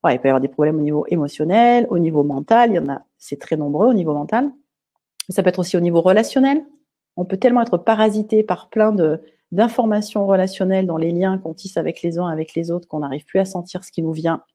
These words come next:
à nous. Hein, donc, par exemple, les hyperempathiques, les hypersensibles.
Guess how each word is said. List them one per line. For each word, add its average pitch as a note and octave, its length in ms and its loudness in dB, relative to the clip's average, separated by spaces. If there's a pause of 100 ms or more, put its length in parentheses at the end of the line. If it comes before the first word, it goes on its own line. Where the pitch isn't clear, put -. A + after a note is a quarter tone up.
(180)
à D#3+ 160 2
nous. F#3 280 -2 (800)
Hein, D#3 120 -4
donc, D3+ 140 -6 (120)
par C#3 120 -4
exemple, D#3 260 -6
les D3 120 -6
hyperempathiques, D3 680 -8
les D3+ 100 -4
hypersensibles. D#3 720 -8